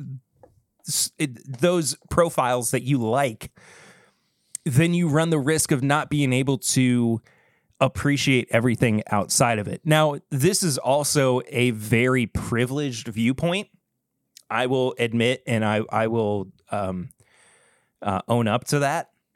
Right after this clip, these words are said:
for sure, because I do have the, uh, opportunity to try so many different things and buy different bottles, and, um, I can factor it into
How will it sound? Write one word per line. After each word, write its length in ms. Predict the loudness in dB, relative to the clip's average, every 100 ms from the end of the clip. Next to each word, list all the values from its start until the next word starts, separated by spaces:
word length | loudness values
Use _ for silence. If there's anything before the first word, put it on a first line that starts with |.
| _
for 180 | -8 -6
sure, 300 | -2 0 0
because 500 | -4 -2 0 0 0
I 80 | -2
do 220 | 0 0
have 500 | 0 0 0 -4 -12 -8
the, 540 | 0 2 2 2 -2 -6 -14 _ _ _ -4
uh, 260 | -2 -2 -2
opportunity 680 | -4 -4 -4 -2 -2 -2 -2
to 460 | -2 0 0 -2 -10 _ _ -4
try 300 | 0 0 2
so 160 | 0
many 180 | 0 0
different 320 | -2 -6 -8
things 380 | -8 -8 -10 -12
and 200 | -8 -2
buy 200 | 0 2
different 340 | 0 -4 -8
bottles, 520 | -8 -10 -12 -14 -16 -16
and, 220 | -14 -18 _ _ _ -4
um, 420 | -2 0 -2 -4 -8 -2
I 100 | 0
can 180 | 0 -2
factor 440 | 0 0 0 0
it 60 | 2
into 600 | 2 2 2 2 0